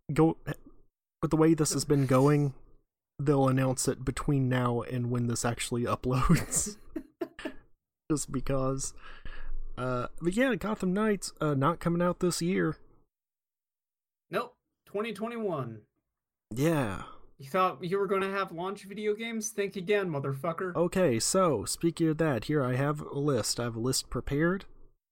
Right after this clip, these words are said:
Speaker 1: Uh, this is not really news, but
Speaker 2: Okay.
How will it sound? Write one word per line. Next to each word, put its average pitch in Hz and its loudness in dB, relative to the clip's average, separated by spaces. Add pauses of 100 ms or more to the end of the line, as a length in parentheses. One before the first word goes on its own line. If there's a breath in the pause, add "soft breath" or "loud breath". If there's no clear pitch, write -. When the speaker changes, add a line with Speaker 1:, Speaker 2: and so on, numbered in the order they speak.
(420)
Speaker 1:
Uh, 117 -2
this 123 -2
is 123 0
not 139 -2
really 120 -2
news, 123 -2
but 131 -4 (960 loud breath)
Speaker 2:
Okay. 135 -10